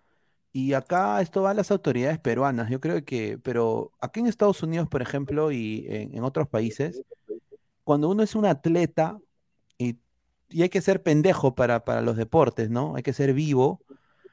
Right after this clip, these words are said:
tú tienes que agilizar los trámites de, de residencia y de ciudadanía al, al express, papá.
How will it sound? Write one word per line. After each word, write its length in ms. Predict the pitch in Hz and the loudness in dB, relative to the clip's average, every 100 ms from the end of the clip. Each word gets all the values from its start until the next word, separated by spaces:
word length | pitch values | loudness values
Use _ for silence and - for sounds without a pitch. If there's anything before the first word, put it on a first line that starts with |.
| _ _ - | _ _ -10
tú 100 | 190 | -4
tienes 220 | 226 233 | -2 0
que 80 | 220 | -2
agilizar 520 | - 147 123 - 190 | 0 2 2 2 4
los 220 | 180 139 | 4 2
trámites 540 | 165 170 185 185 190 165 | 2 0 0 2 2 4
de, 220 | 143 107 | 2 2
de 100 | 117 | 0
residencia 720 | 117 113 117 117 143 170 185 180 | -2 -4 0 2 2 0 0 0
y 40 | |
de 100 | 165 | 0
ciudadanía 600 | - 131 104 110 143 170 | 0 -2 -2 -2 -4 -2
al, 140 | 139 117 | -2 -4
al 140 | 104 - | -8 -10
express, 680 | 120 - - 117 190 151 | -10 -6 -2 0 0 -2
papá. 680 | - - - 95 87 98 | -4 -4 0 0 0 -2